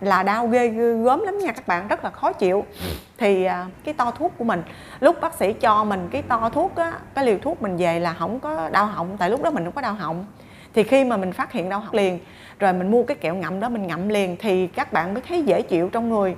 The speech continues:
Còn không á, là các bạn không ngủ được. Thì qua ngày hôm sau cái bệnh tình của mình nó càng nặng hơn. Thì trước đó con gái của mình bệnh á, là mình chăm hai đêm, hai đêm, hai ngày thì là mình mất sức rất là nhiều, nhưng mà mình quên cái vấn đề là,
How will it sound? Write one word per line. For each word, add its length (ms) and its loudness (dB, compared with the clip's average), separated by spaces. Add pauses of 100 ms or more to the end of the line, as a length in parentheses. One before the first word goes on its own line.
(300)
Còn 180 4
không 300 2
á, 80 0
là 140 2
các 200 -8
bạn 140 2
không 240 -2
ngủ 220 0
được. 260 2
Thì 360 2 (300)
qua 240 4
ngày 200 -2
hôm 160 -2
sau 260 -2
cái 120 -2
bệnh 140 0
tình 240 -4
của 140 -6
mình 260 0
nó 240 -2 (240)
càng 220 0
nặng 220 -2
hơn. 300 4 (840)
Thì 160 4
trước 240 2
đó 280 4
con 160 -2
gái 200 0
của 100 -4
mình 240 -2
bệnh 200 -2
á, 100 -2
là 120 -2
mình 200 -4
chăm 640 -2
hai 380 0
đêm, 340 4 (480)
hai 220 2
đêm, 240 2
hai 240 0
ngày 360 0 (380)
thì 340 4
là 200 2
mình 240 -2
mất 180 0
sức 180 -4
rất 180 -4
là 60 -2
nhiều, 260 0
nhưng 220 0
mà 100 0
mình 240 -2
quên 320 4
cái 120 -2
vấn 220 -2
đề 260 4
là, 300 -2